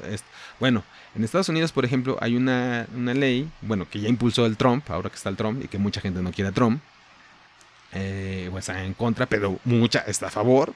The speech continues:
porque, pues, por eso, por algo ganó, ¿no? Entonces, también hay que reconocer que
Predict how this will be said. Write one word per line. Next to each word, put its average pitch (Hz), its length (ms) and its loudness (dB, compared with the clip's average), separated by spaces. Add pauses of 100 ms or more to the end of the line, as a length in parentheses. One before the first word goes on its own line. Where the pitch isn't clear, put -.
porque, 80 320 -6
pues, - 180 -14
por 95 220 -6
eso, 92 420 -2
por 101 120 -4
algo 110 200 2
ganó, 123 340 0
¿no? 107 240 -6
Entonces, 95 360 -6 (420)
también 104 460 2 (340)
hay 113 80 -4
que 110 140 -4
reconocer 104 420 0
que 92 220 -2